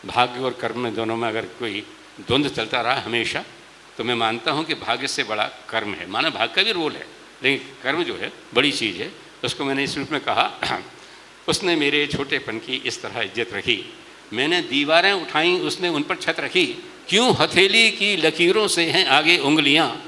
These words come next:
क्यों हथेली की लकीरों से हैं आगे उंगलियां,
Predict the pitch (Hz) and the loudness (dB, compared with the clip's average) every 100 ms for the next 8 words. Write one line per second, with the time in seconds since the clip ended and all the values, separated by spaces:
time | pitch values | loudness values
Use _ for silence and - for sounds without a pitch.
0 | - - - - 233 285 262 165 - 185 | -16 -18 -14 -2 2 4 4 2 4 4
1 | 233 254 - 185 196 269 135 - 139 170 | 6 4 4 4 4 4 -2 -8 2 2
2 | 170 190 277 269 214 180 233 165 - 185 | 4 4 4 4 4 4 4 4 4 4
3 | 190 151 160 151 160 143 | 4 4 6 6 6 4